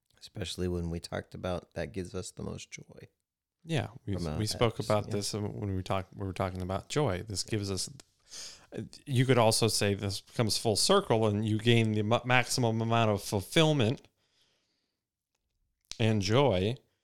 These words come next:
Speaker 2: and accomplishment, et cetera, et cetera, et cetera, out of when you input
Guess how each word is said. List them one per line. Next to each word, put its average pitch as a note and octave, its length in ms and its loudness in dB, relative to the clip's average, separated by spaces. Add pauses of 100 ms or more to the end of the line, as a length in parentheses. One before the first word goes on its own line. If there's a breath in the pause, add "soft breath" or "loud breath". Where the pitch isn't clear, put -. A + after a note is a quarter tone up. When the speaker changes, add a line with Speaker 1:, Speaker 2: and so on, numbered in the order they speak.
(300)
Speaker 2:
and G#2 400 -2 (680)
accomplishment, A2+ 880 -2 (300)
et G#2+ 120 -8
cetera, C3 400 0
et A2 120 -4
cetera, A2+ 380 0
et - 120 -12
cetera, G#2 500 -2 (840 soft breath)
out B2+ 360 4 (140)
of G#2 540 4 (1200)
when A2 180 4
you G#2+ 160 4
input B2 460 6